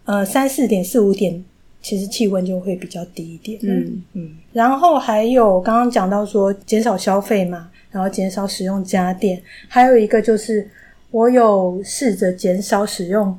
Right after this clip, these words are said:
Speaker 1: 社群媒体，其实几乎是没有在用啦。大概脸书我已经有三个月没有上了吧。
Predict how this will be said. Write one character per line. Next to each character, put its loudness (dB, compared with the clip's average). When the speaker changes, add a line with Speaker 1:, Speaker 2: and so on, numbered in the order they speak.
Speaker 1:
社 4
群 -2
媒 -12
体， -20
其 -2
实 2
几 -4
乎 -6
是 -2
没 2
有 2
在 -2
用 -2
啦。 -18
大 0
概 -2
脸 4
书 0
我 2
已 -4
经 -4
有 -6
三 -4
个 2
月 0
没 -2
有 -4
上 -8
了 -18
吧。 -12